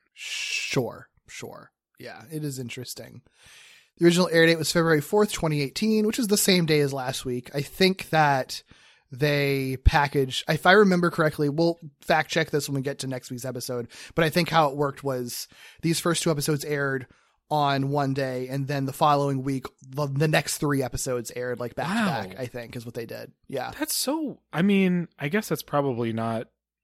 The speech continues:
Speaker 2: abnormal anymore. I don't know. It just seems weird to me, but I grew up
Speaker 1: Yeah.
Speaker 2: with, you and I grew up with, like, Saturday morning cartoons, and I don't know
Speaker 1: Mm-hmm.
Speaker 2: if Saturday morning cartoons were even a thing in twenty eighteen.
Speaker 1: Yeah, I don't think
Speaker 2: Like,
Speaker 1: they
Speaker 2: in the traditional sense.
Speaker 1: Yeah, I don't think it's really a thing anymore, <laughs> unfortunately.
Speaker 2: I know it definitely isn't anymore, for sure.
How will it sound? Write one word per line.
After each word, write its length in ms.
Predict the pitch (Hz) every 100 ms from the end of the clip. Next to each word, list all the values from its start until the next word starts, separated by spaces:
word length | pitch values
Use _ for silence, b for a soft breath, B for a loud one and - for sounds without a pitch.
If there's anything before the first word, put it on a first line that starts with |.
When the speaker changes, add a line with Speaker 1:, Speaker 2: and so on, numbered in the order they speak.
| _ 123
Speaker 2:
abnormal 680 | 117 101 104 139 151 156 160
anymore. 320 | 156 165 117
I 80 | 131
don't 160 | 107
know. 160 | 95 113
It 100 | 135
just 160 | 160 -
seems 240 | 131 101
weird 260 | 101 98 -
to 80 |
me, 140 | 107 101
but 160 | 120
I 140 | 151 127
grew 220 | 120 120
up 80 | 131
Speaker 1:
Yeah. 100 | 123
Speaker 2:
with, 280 | 117 107 - _ _ _ _ _ _
you 140 | 120 143
and 80 |
I 100 | 147
grew 200 | 139 151
up 120 | 160 156
with, 220 | 156 147
like, 220 | 160 151
Saturday 320 | 180 175 170
morning 240 | 175 180 175
cartoons, 640 | 180 175 185 110 98 -
and 120 | 120
I 40 | 127
don't 120 | 139
know 60 | 139
Speaker 1:
Mm-hmm. 80 |
Speaker 2:
if 40 | 123
Saturday 260 | 147 147 147
morning 260 | 147 147
cartoons 460 | - 143 - 147 135
were 120 | 139
even 160 | 143 151
a 60 |
thing 220 | - 117
in 100 | 104
twenty 260 | 98 104 101
eighteen. 340 | 104 - 110 - _ _ -
Speaker 1:
Yeah, 200 | 127 127
I 80 | 131
don't 180 | 120 -
think 160 | - 131
Speaker 2:
Like, 140 | 143
Speaker 1:
they 80 | 160
Speaker 2:
in 80 | 147
the 60 |
traditional 420 | - 127 117 107
sense. 340 | 95 101 - -
Speaker 1:
Yeah, 260 | 131 123
I 60 | 151
don't 100 | 143
think 140 | 131
it's 120 | 120 131
really 160 | 123 123
a 40 |
thing 220 | - 127
anymore, 440 | 135 160 156 175 - _
<laughs> 100 | -
unfortunately. 600 | 196 - 147 - 135 131
Speaker 2:
I 60 |
know 160 | 147 185
it 100 | 147
definitely 360 | 139 127 113 107
isn't 200 | 101 101
anymore, 420 | 98 98 92 90
for 140 | 113
sure. 360 | 101 101 95